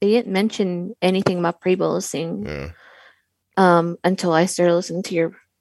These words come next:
Speaker 1: show, and I was like, "What is this?" I'm like, "Maybe I could give it a try," and it's gotten better, way better
Speaker 2: Good.
Speaker 1: since I started doing that.
Speaker 2: So, yeah, so when you pre-bolus a meal,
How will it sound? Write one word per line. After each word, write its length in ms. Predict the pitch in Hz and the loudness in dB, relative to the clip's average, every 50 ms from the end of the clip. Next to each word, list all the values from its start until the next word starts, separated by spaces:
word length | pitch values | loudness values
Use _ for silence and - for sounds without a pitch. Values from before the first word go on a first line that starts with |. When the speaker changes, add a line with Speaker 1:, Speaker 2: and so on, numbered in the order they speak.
| _ _ _ - | _ _ _ -8
Speaker 1:
show, 580 | - - - 180 170 165 147 147 160 - 135 | -2 2 4 6 6 6 6 6 4 2 0
and 140 | 143 170 190 | -2 -4 -4
I 60 | 190 | -4
was 140 | 190 214 - | -4 -4 -2
like, 140 | 208 202 196 | -2 -2 0
"What 180 | 196 220 247 | 0 0 0
is 280 | 294 339 349 - - - - | 0 -2 -2 -4 -8 -8 -4
this?" 300 | - 208 220 208 - - | -2 -2 -2 -2 0 2
I'm 120 | 214 208 | 2 4
like, 180 | 202 196 - - | 2 2 0 0
"Maybe 320 | 190 190 208 208 220 208 | 0 0 2 4 4 4
I 80 | 208 202 | 4 2
could 300 | - - 214 190 185 - - 233 | 2 2 0 0 0 -2 -10 -4
give 200 | 196 202 202 196 | 0 2 4 4
it 100 | 196 185 | 4 2
a 80 | - - | 2 0
try," 440 | - - - - 180 185 170 151 165 | -4 -4 -2 0 2 2 2 2 2
and 420 | 160 151 170 175 185 - - - - _ - - - - _ _ _ _ | 0 -2 -2 -4 -4 -6 -8 -10 -14 _ -20 -20 -20 -20 _ _ _ _
it's 160 | - 190 - - | -2 -2 0 2
gotten 280 | 220 208 160 156 185 | 2 2 2 2 2
better, 540 | 180 180 180 180 170 165 165 180 202 208 196 - | 4 4 6 6 6 4 4 2 0 -4 -4 2
way 180 | 196 214 233 | 4 4 6
better 420 | 185 185 175 160 147 156 170 190 208 | 6 6 6 6 6 4 4 2 0
Speaker 2:
Good. 80 | 214 - _ _ | -4 -8 _ _
Speaker 1:
since 340 | - - - - 180 - - | -6 -2 0 0 0 0 -2
I 60 | - - | -4 -4
started 360 | - - - 147 147 156 - | -4 -6 -4 0 0 0 2
doing 240 | 175 165 156 165 160 | 0 -2 -2 -4 -4
that. 280 | 156 139 113 113 107 - | -4 -2 -2 -2 -2 -4
Speaker 2:
So, 320 | - - 151 131 120 107 - - - _ _ - | -4 0 0 2 2 0 -4 -8 -16 _ _ -2
yeah, 320 | 113 147 131 92 73 76 | 0 2 2 2 2 0
so 320 | - - - 135 123 - - _ _ _ _ - | -2 0 0 2 2 0 -2 _ _ _ _ -10
when 200 | 87 113 120 131 | -6 -4 -2 -2
you 80 | 147 160 | -2 -2
pre-bolus 540 | - - 170 160 151 139 135 127 113 - - | -2 -2 -2 2 4 4 6 4 4 2 0
a 40 | 107 | -2
meal, 560 | 95 92 87 82 82 78 76 78 85 - - | 0 2 2 2 2 0 0 -2 -2 -4 -8